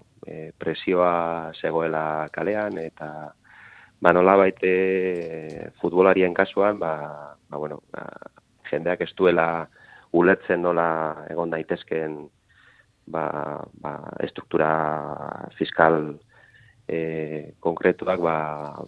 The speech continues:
ba, zergak arri-, apur bat, eh, murrizteko, eta, baina, bueno,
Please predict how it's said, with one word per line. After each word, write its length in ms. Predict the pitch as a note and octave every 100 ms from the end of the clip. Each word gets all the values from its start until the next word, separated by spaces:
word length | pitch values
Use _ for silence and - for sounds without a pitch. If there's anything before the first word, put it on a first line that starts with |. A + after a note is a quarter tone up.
| -
ba, 140 | D#2+ E2
zergak 320 | F#2 F2+ E2
arri-, 180 | E2 E2+ - - -
apur 320 | - - A2+
bat, 160 | A2+ -
eh, 140 | G2+ F2+
murrizteko, 560 | F2+ A2 - A2 B2+
eta, 280 | D3 F#2 E2+ E2 _ - - - - _ _
baina, 420 | - G2 G2 F#2
bueno, 260 | F2+ A2 G#2+